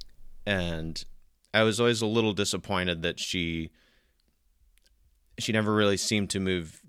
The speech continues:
beyond that. But I guess that's, you know, you rise to your skill level. And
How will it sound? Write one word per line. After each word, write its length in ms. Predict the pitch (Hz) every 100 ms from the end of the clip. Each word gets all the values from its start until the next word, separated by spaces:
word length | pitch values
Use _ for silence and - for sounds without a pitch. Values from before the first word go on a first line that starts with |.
| -
beyond 400 | 92 90 87 71
that. 320 | 82 78 76
But 120 | 95
I 80 | 101
guess 200 | 120 127
that's, 380 | - 113 110 -
you 120 | -
know, 200 | 107 90 -
you 120 | 98 98
rise 280 | 95 95 -
to 100 | 90
your 100 | 85
skill 360 | - - 101 90
level. 440 | 80 76 76 78 - - _ _ _
And 460 | 104 107 107 107